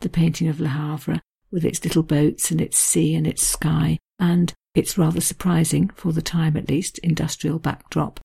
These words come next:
and its rising sun. Stephen Clark, in Paris Revealed,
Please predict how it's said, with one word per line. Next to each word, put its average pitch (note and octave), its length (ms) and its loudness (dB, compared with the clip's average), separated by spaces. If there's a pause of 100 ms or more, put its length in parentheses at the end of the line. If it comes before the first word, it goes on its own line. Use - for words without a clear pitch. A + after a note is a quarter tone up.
(340)
and F#3 140 2
its - 200 -4
rising D#3 460 0
sun. - 400 -2 (640)
Stephen F#3+ 440 2
Clark, F3 540 -2
in D3+ 200 2
Paris D#3+ 440 -2
Revealed, E3 480 0